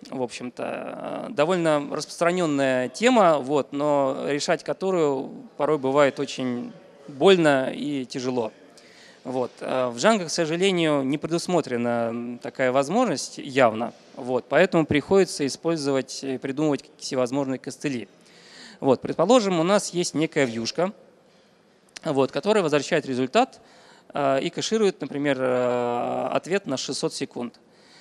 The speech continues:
Вот. Э, у нас есть какая-то внутренняя логика, которая может периодически инвалидировать кэш,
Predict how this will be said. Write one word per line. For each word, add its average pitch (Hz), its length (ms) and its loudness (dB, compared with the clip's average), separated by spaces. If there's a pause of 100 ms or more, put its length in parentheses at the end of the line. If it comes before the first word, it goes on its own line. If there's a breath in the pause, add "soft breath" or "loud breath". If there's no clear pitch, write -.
(240 soft breath)
Вот. 123 340 -6
Э, 123 340 -6
у 139 40 -6
нас 233 240 -2
есть 196 180 -4
какая-то 160 380 0
внутренняя 139 440 0
логика, 226 340 -2
которая 160 380 -2
может 165 520 2
периодически 156 880 -4
инвалидировать 156 800 -2
кэш, - 360 -2